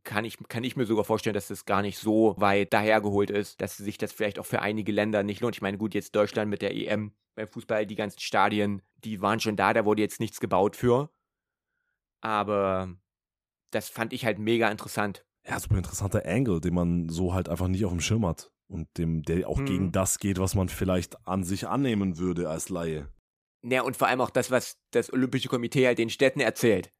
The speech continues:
Speaker 2: Ja, ja.
Speaker 1: So, ja, also die wollen ja, dass sich da beworben wird. Und je mehr Städte sich ja auch bewerben, desto mehr Leverage hat ja auch das Olympische Komitee. So, jetzt, wo sich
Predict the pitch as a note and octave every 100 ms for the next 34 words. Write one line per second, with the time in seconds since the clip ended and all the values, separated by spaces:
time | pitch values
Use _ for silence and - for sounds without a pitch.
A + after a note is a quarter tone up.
0 | _ - F2+ F#2 F#2 D2+ _ _ _ -
1 | A2+ A2 G#2+ G2+ A2+ A2 G#2 G2 - -
2 | G#2+ A2 A2 A2 B2+ B2+ A2+ A2+ - A2
3 | A2+ G#2+ A2 G#2 G#2 G2 G2+ G2+ G#2+ A2
4 | A2+ A2 A#2+ A#2 A2 A2+ E2+ - G#2 A2+
5 | A#2 A2 - A2+ A2+ A2+ G#2+ - _ _
6 | _ _ G#2 A2 A#2 B2 A#2+ A#2 G#2+ -
7 | - - _ - A#2+ B2+ A#2 - G#2+ G#2
8 | F#2+ - _ _ _ _ _ - A2 G2
9 | - C3 B2 A#2+ A2+ A2+ A#2+ A2 C#3 C#3+
10 | G#2+ - _ _ - G#2+ A2+ A#2+ - B2
11 | A2 A2+ -